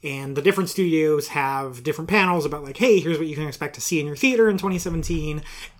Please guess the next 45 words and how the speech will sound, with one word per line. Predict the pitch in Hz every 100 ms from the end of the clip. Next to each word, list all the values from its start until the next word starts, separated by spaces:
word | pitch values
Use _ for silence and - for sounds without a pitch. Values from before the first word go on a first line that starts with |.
| -
kinda | 240 233
getting | 214 202
them | 180
hyped | 185 175
for | - 180
the | 156
year. | 156 156 151 147 143 - - - -
Uh, | 139 143 139
it | 196 175 220
provides | - 170 185 170
a |
good | 156 175
overview | 160 160 160 151
of, | 135 135
you | 147
know, | 139 127 127 - - - - - - - -
when | 214 190 208 226
you | 220
run | 202 190
a | 175
theater, | - 196 180 170
you | 156 147
have | 131 135 131 131 123 - - - 208 226 370 392 -
a | 147
certain | - 135 127
amount | 123 123
of |
auditoriums, | 123 123 - 262 262 240 226
and | 175
you | 151
have | 139
to | 139
figure | 147 131
out, | 131 131 143
okay, | 127 120 117 113 113
what's | 120 127 - 147 135 139
the | - 147
demand, | 165 269 269 240 220 190
and | 156 147
how | 156
many | 156 151
theaters | 156 151 143 135
should | 151
I | 123
put, | - 139 127